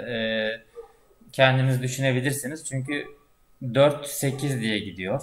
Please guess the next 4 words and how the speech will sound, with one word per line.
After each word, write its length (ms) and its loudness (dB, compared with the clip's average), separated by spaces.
Veya 200 4
yazalım. 580 0
Dört 340 0
sekiz. 1000 -8